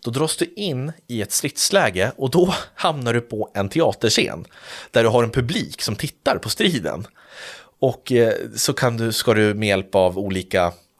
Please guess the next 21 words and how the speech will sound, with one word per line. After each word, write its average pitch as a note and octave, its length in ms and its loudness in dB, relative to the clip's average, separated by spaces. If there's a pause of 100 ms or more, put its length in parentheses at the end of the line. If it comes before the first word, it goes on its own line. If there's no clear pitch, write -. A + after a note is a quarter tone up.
(340)
attacker - 460 -4
liksom F#2 240 -6
tajma F#2 280 -2
in F#2+ 140 -2
med F2+ 120 -4
knapptryckningar - 640 -6
så F2 100 -6
att F2 60 -16
du G2 100 -6
gör G2 120 4
extra - 280 -2
mycket F2+ 200 -8
skada. F#2 460 -2 (300)
Och - 220 -2
ibland B2+ 260 2
kan A3+ 160 0
publiken D#3+ 520 -2
så - 80 -2
här E2+ 40 0
ledsna C#3+ 500 0
och G2+ 300 2